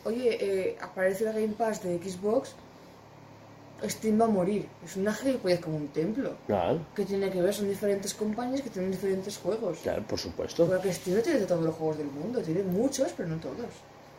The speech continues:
Speaker 2: Sí, sí, sí,
Speaker 1: O sea que
Speaker 2: tal
Speaker 1: están
Speaker 2: cual.
Speaker 1: dan-, dando la oportunidad de que gente juegue en portátil.
Speaker 2: Ya está. Que es un mercado muy pequeño. Ya te digo yo que esta, esta consola no lo va a petar, ¿eh?
Speaker 1: Perdón.
Speaker 2: Esa consola no lo va a petar. Una,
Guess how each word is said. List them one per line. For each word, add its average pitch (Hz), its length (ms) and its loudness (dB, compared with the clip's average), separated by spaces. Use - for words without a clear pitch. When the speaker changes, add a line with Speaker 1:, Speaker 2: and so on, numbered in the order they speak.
Speaker 2:
Sí, 104 120 0
sí, 117 200 2
sí, 147 120 0
Speaker 1:
O 147 40 2
sea - 20 4
que - 0 -
Speaker 2:
tal 214 100 0
Speaker 1:
están 220 160 0
Speaker 2:
cual. 233 140 8
Speaker 1:
dan-, - 80 -4
dando 233 220 2
la 180 80 4
oportunidad 175 500 -2
de 254 80 -2
que 202 80 -10
gente 202 280 -4
juegue 220 180 0
en 254 60 0
portátil. 156 460 -4
Speaker 2:
Ya 98 100 0
está. 113 340 2
Que - 100 4
es 107 40 12
un 143 80 12
mercado 143 300 10
muy 110 180 8
pequeño. 107 460 4
Ya 107 140 6
te 139 80 4
digo 156 160 10
yo 143 120 10
que 139 60 6
esta, 131 160 0
esta 185 240 2
consola 127 380 6
no 113 140 6
lo 92 120 4
va 90 80 6
a - 80 -6
petar, 92 320 6
¿eh? 90 140 2
Speaker 1:
Perdón. 185 180 -14
Speaker 2:
Esa 131 220 8
consola 180 320 10
no 120 120 10
lo 98 100 6
va 92 100 6
a 82 40 -6
petar. 85 320 0
Una, 226 300 12